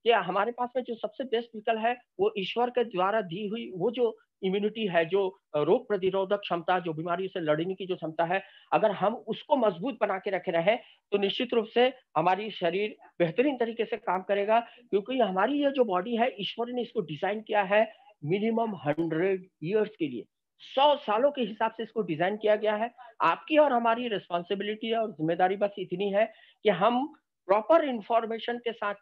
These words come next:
में इसकी जो requirement है, इसको उसे regular base पे देते रहें, क्योंकि ये एक ऐसा मशीन है जो ट्वेंटी फ़ोर इंटू सेवन काम करता रहता है, ये कभी भी नहीं रुकता है।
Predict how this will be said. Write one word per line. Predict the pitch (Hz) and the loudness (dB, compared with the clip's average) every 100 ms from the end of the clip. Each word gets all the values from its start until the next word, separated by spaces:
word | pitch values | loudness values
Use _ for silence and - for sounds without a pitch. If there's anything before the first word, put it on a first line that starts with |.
| 247 | -6
में | 277 - _ | -6 -10 _
इसकी | 208 - 277 | -10 -6 -2
जो | 262 | 2
requirement | 247 202 175 202 214 226 220 | 2 0 0 0 0 -6 -2
है, | 233 269 - _ | -2 -2 -6 _
इसको | 202 - 254 | -8 -2 -2
उसे | 240 233 247 | 2 2 2
regular | 180 165 208 208 | 0 -2 2 2
base | 185 185 - | 2 -4 0
पे | 208 | 0
देते | 160 156 | 2 2
रहें, | 147 131 110 _ | 0 0 -6 _
क्योंकि | - 208 214 208 | -8 -4 -2 2
ये | 240 | 2
एक | 240 | 2
ऐसा | 190 170 254 | -4 -4 -4
मशीन | 233 208 226 220 | -4 -4 -2 0
है | 220 247 - _ _ | 0 -2 -10 _ _
जो | 175 302 | 0 0
ट्वेंटी | - 208 202 | 4 2 2
फ़ोर | 247 277 294 | -2 -2 -4
इंटू | 277 254 | -8 -10
सेवन | - 208 220 | -2 0 0
काम | 220 175 | -2 -4
करता | 170 160 151 | -4 -4 -2
रहता | 139 123 117 | -4 -4 -4
है, | - | -6
ये | 175 214 | 0 0
कभी | 214 185 | 0 -4
भी | 220 | -4
नहीं | 220 190 190 | -2 -2 -2
रुकता | 170 - 127 | -4 -2 -2
है। | 120 | -2